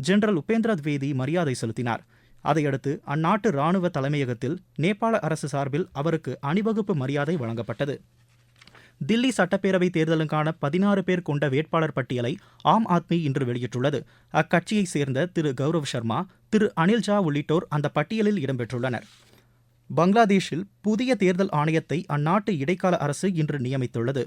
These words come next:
இந்த தேர்தல் ஆணையம் ஐந்து உறுப்பினர்கள் கொண்டதாக அமையும் என்றும், தலைமை தேர்தல் ஆணையராக முன்னாள் செயலாளர் ஏ எம் எம் நசிர் உதீன் அடுத்த ஐந்து ஆண்டுகளுக்கு செயல்படுவார் என்றும் அந்நாட்டு அரசு கூறியுள்ளது.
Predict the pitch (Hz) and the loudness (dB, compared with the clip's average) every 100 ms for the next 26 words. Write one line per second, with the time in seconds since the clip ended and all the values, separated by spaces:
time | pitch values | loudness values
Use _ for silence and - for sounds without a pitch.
0 | - _ _ - 170 190 190 190 196 180 | -6 _ _ 2 4 4 4 2 2 0
1 | 135 127 131 202 - 151 226 233 160 165 | -2 -2 -4 -6 -2 0 2 2 2 0
2 | 202 202 180 180 185 156 143 139 139 - | 2 2 4 0 0 0 2 2 0 -2
3 | 135 143 117 117 165 110 - _ _ 185 | -2 -2 -2 -2 -2 -4 -6 _ _ 4
4 | 202 247 233 185 165 170 156 135 147 131 | 4 4 0 0 2 0 0 -2 0 0
5 | 120 123 175 _ _ - 190 233 240 220 | 0 -2 -6 _ _ 2 4 4 2 0
6 | 147 147 131 131 - _ _ 139 175 220 | -2 2 2 0 -4 _ _ -2 0 0
7 | 131 143 156 131 175 - _ - 151 196 | 0 -2 0 -2 -4 -8 _ -2 0 2
8 | 262 - 165 160 202 - - 151 220 - | 0 0 0 2 0 -2 0 2 2 0
9 | 226 147 190 202 180 165 151 - 156 - | 0 2 2 4 4 2 0 0 -2 -2
10 | - 147 180 156 147 135 123 120 139 - | -2 0 0 2 2 2 -2 -2 -4 -6
11 | _ _ 147 160 156 220 185 143 - 190 | _ _ 2 4 2 2 0 -2 -4 -4
12 | 143 123 120 110 | -4 -2 -2 -2